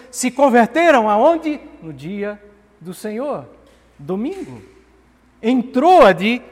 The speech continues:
os crentes se juntaram para adorar. E aí nós temos a bela pregação de Paulo, que fez aquele menino dormir na janela.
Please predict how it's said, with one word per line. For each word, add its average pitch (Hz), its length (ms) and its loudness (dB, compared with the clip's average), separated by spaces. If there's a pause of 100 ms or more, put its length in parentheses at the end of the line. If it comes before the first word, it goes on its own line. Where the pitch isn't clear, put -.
(120)
os - 240 -6
crentes 277 500 -4
se 254 180 -10
juntaram 247 720 -4
para 220 460 -2
adorar. 202 800 -4 (500)
E 160 80 -8
aí 202 140 -2
nós 214 180 -6
temos 214 300 -6
a 170 80 -2
bela 240 400 0
pregação 226 680 -2
de 214 140 -6
Paulo, 240 460 0 (420)
que 254 120 -6
fez 240 360 -2
aquele 233 280 -2
menino 220 420 0
dormir 190 520 -2
na 196 140 -6
janela. 233 580 -8